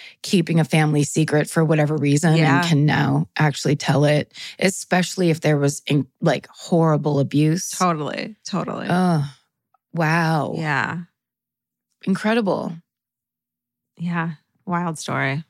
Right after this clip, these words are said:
Speaker 2: One of those ones that I think true crime people have always just been, like,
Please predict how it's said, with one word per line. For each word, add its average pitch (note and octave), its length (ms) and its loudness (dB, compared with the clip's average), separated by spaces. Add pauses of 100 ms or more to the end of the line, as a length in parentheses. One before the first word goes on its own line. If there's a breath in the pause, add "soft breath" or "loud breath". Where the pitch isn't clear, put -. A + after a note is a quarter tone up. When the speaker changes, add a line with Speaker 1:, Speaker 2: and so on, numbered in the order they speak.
(520)
Speaker 2:
One G#3+ 180 -2
of G3+ 60 0
those G3+ 200 0
ones F#3+ 240 0
that F3 120 -2
I D#3+ 40 -2
think E3 260 -8
true - 200 -8
crime F#3 280 -6
people D#3+ 220 -2
have D3 120 0
always D3 300 0
just - 180 -8
been, C#3+ 160 -2
like, A#2+ 300 -2